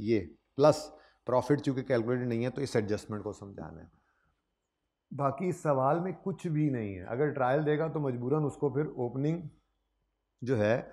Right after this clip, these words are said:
वो, अ, स्टार्ट ही करवाना पड़ेगा, वरना तो फिर ट्रायल वाली बात तो ना रही ना। सिर्फ क्लोजिंग ट्रायल दे दे तो फिर ओपनिंग बैलेंस कहाँ से आएंगे?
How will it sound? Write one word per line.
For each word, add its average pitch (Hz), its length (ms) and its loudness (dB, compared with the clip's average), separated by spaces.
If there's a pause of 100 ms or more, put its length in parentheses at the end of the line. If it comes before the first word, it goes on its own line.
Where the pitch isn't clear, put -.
(260)
वो, 156 260 2
अ, 120 440 0
स्टार्ट 123 440 0
ही 170 60 -6
करवाना 135 360 -2
पड़ेगा, 117 360 -12 (360)
वरना 117 220 -2
तो 131 100 -6
फिर 151 120 0
ट्रायल 127 280 4
वाली 156 200 4
बात 135 240 4
तो 151 60 -2
ना 165 140 -2
रही 131 180 0
ना। 104 140 -8 (360)
सिर्फ 143 220 0
क्लोजिंग 143 380 4
ट्रायल 156 280 4
दे 139 160 4
दे 127 200 4 (300)
तो 139 100 -2
फिर 143 100 0
ओपनिंग 147 300 4
बैलेंस 156 260 4
कहाँ 127 220 -2
से 113 120 -6
आएंगे? 92 360 -10